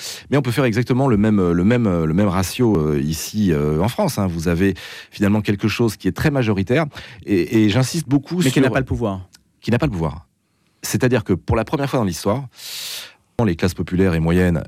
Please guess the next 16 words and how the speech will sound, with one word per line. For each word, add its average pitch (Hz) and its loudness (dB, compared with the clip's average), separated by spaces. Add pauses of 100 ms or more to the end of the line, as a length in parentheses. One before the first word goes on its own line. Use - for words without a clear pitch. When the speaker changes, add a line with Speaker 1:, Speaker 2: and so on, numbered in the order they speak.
Speaker 1:
ne 80 0
vivent 78 -4
pas 95 0
là 80 0
où 80 -2
se - -8
crée - -6
l'emploi. 110 0 (480)
Bon, 120 -2 (320)
ce - -20
qui - -14
est, 71 -6 (200)
qui - -4
est - -2
quand 87 -4
même 95 2